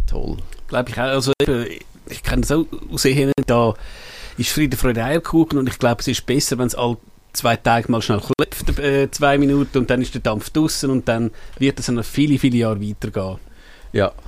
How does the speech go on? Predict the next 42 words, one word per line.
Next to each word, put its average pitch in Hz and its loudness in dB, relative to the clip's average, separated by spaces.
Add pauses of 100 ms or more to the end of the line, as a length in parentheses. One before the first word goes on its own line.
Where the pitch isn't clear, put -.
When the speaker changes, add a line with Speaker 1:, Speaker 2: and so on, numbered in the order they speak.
(220)
Speaker 1:
das 107 -2
Speaker 2:
Also 135 4
im 156 4
Speaker 1:
kann - 4
Speaker 2:
Positiven 147 2
natürlich. 101 -2
Speaker 1:
Genau, 117 4
und 107 -2
sonst, 120 -2
wenn, 107 2
hast 104 2
du 98 -6
dann 101 0
irgendwann 101 0
mal 95 2 (160)
gar 98 4
nichts 117 2
mehr 113 0
Speaker 2:
Mhm. - -6
Speaker 1:
zu - -6
sagen. 82 0
Das, - -6
ich - -8
glaub 85 -4
schon, - -4
das - -8
ist, - -10 (520)
das 92 -2
ist 98 2
das - 2
Schwierigste. 98 2 (540)
Also 123 4
jetzt, - -6 (300)
falls 135 0
ihr 123 4
Lust 131 4
habt, 147 2
über 135 -4
das 123 0
Thema 139 0
zu - -10
diskutieren, 127 0